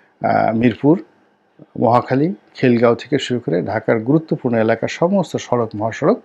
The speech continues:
বন্ধ অবস্থায় আছে, কোনো কাজকর্ম নেই। তো এই সকল তাপ চাপ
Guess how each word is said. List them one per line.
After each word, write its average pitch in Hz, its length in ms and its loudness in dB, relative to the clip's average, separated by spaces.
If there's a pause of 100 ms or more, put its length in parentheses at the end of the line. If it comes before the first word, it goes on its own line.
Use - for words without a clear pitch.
(360)
বন্ধ 110 260 4
অবস্থায় 101 460 -6
আছে, - 280 -8 (320)
কোনো 208 180 4
কাজকর্ম - 400 -4 (160)
নেই। - 140 -14 (880)
তো 165 300 10 (480)
এই 180 140 8
সকল 196 540 6 (140)
তাপ 143 220 8 (240)
চাপ 139 200 6